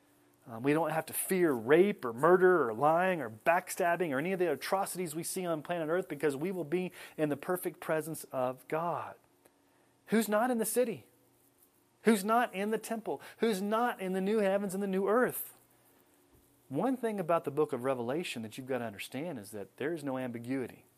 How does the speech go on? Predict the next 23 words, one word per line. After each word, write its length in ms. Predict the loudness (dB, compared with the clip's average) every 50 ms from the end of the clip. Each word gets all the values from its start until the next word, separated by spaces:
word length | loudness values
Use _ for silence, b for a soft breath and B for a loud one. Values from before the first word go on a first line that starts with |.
| _ _ _ _ _ _ _ _ -4
There's 200 | -2 -2 -2 -2
no 120 | -4 -4 -4
middle 260 | -2 -4 -4 -4 -4
ground. 520 | -6 -6 -6 -6 -6 -8 -10 -14 -18 -20 -20 _ b b b b b b b b b b
There's 200 | -2 0 0 0
no 140 | 0 -2 -2
halfway. 920 | -2 0 0 2 2 2 0 -2 0 2 4 4 4 2 -2 -6 -10 -16 -20 b b b b b b b b b b _ _ _ _ _ _ _ -10
Jesus 380 | -4 -2 -2 0 -2 -2 -4 -2
says 340 | 2 4 4 4 4 2 0
there, 300 | 0 0 0 -2 -4 -6
or 120 | -4 -2
at 180 | -2 -2 -2 -4
the, 80 | -4 -4
not 220 | -4 -4 -4 -4
Jesus, 280 | -6 -6 -6 -6 -8 -8
at 80 | -4
the 80 | -2 0
end 80 | 2
of 60 | 2 2
verse 160 | 2 0 0
tw-, 340 | -4 -8 -10 -10 -8 -6 -4
end 180 | -4 -2 -2
of 140 | -2 -4